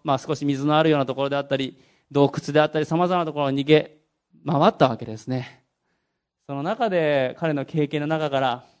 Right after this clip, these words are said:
「主こそ、神こそ我が岩、我が救い、我が櫓って、私は決して揺るがされない。揺るがされるような状況の中でも、神様こそが私の岩なんだ」って言いました。えー、新約聖書の中でも、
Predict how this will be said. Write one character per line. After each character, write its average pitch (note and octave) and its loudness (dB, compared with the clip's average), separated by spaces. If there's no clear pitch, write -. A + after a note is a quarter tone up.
「主 E3+ -12
こ D#3+ -6
そ、 D3+ -12
神 F3+ -8
こ E3 -4
そ C#3+ -4
我 D#3+ 0
が D#3+ -2
岩、 D3+ -4
我 C#3+ -10
が C#3 -6
救 C3 -12
い、 B2 -6
我 C#3 -6
が C#3+ -4
櫓 C#3+ 0
っ E3 -8
て、 - -20
私 B2+ -8
は C3 -2
決 B2+ -6
し - -18
て D3+ -6
揺 D#3 -4
る E3+ -4
が F3+ 0
さ F#3+ -2
れ F#3 0
な F3+ -2
い。 A#2 -10
揺 C#3+ -6
る E3 -4
が F3 0
さ F#3 -4
れ F#3 -2
る F3 -2
よ E3+ -2
う - -4
な E3 -6
状 G3+ -6
況 G#3 -10
の G3 -8
中 A3+ -4
で A3 -4
も、 A#3 -2
神 B3 -6
様 A3+ -4
こ A#3 -6
そ A3 -6
が G3+ -2
私 G3+ -4
の G#3 -6
岩 G#3 -4
な G#3+ -4
ん A3 -10
だ」 F3 -2
っ - -12
て - -20
言 C#3 -12
い - -6
ま C3 -6
し A#2+ -14
た。 - -16
え C3+ -12
ー、 D#3 -16
新 G3 -8
約 F#3 -4
聖 F#3 -2
書 D#3 -4
の C3+ -2
中 B2 -4
で A#2 -4
も、 B2 -2